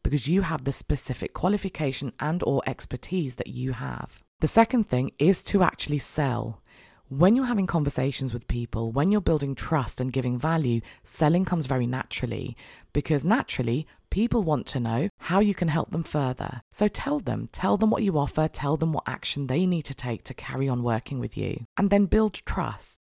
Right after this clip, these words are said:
Show why people should believe that you're as good as you say you are. Show things like testimonials. And finally, this is the sentiment I'm going to leave you on. In my view, the principle to gain momentum with absolutely anything comes in three stages.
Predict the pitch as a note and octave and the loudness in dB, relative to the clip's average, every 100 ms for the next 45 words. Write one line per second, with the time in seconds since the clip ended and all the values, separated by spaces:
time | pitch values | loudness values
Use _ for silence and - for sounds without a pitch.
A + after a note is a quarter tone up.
0 | _ - - A3 E3 C3 G3+ C3+ F3 G#3+ | _ -6 4 6 6 2 -2 0 2 4
1 | A3 - F3+ - E3 - B2+ B2+ A#2+ A#2+ | 2 2 0 2 0 0 -2 0 0 0
2 | F3+ - - F3 F#3 E3+ E3 - D#3+ E3 | -2 -6 -4 -2 2 2 2 0 0 0
3 | F3+ - G#3+ G#3+ B2 G#2+ G#2+ - _ - | -2 -2 -2 -2 -4 -6 -8 -12 _ -10
4 | - G3 G3+ G#3 F3+ - - D3+ - C#3 | 2 2 4 0 -2 -6 -6 -6 -2 0
5 | B2+ C3 A#2 A2+ - _ F3+ - G3+ G3 | 0 0 -2 -4 -8 _ -2 2 4 6
6 | E3+ A#2+ A#2+ C#3+ F#3+ G#3 G#3 - F3 E3 | 6 2 0 2 0 2 0 2 2 2
7 | D#3 D3 D3+ C3+ C3 C3 C3 B2+ B2 B2 | 0 0 0 0 0 0 -2 -2 -2 -2
8 | A#2 G#2+ G2 A2+ _ D3 D3 F#3+ G#3+ C#3+ | -4 -4 -6 -10 _ 0 4 6 4 4
9 | F3 G3+ - - G3+ - - D3 - C#3 | 2 2 2 2 2 -2 -2 -2 -2 -2
10 | C3+ C3 C3+ C3+ C3+ B2+ B2+ - _ E3+ | 0 0 0 0 0 -2 -2 -4 _ -2
11 | G#3 - A3 A#3 - - C#3 B2+ - B2 | -2 0 2 2 0 -2 -2 -2 -2 -2
12 | B2+ - C#3 C3+ C3 - C3+ B2 - A#2+ | -4 -4 -4 -2 -2 -2 -4 -2 -4 -4
13 | A#2+ - G2 - | -4 -4 -6 -8